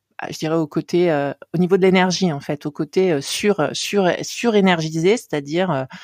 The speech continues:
on est à fond au travail, on est à fond le, en plus on veut avoir une vie sociale, donc on est à fond, on est à, on est à fond sur tout en fait. Et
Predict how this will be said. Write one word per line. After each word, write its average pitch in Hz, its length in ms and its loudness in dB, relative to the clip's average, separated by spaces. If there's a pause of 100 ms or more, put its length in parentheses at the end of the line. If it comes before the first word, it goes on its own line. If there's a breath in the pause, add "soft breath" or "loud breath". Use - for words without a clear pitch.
(360 loud breath)
on 185 100 4
est 185 80 6
à 160 80 6
fond 208 220 4
au 180 60 4
travail, 180 720 0
on 190 160 -2
est 175 80 0
à 156 120 2
fond - 240 0
le, 165 220 2
en 156 220 -2
plus - 260 -6
on 151 200 -4
veut 165 160 4
avoir 165 160 4
une 165 80 0
vie 160 100 -6
sociale, 165 380 -2
donc 160 160 -10
on 160 100 -8
est 160 80 -2
à 160 120 4
fond, 190 520 2 (380 loud breath)
on 160 80 -4
est 156 100 0
à, 151 140 2
on 160 160 -2
est 165 40 2
à 151 100 4
fond - 200 2
sur - 220 0
tout 247 180 2
en 160 120 0
fait. - 280 0
Et 151 320 -4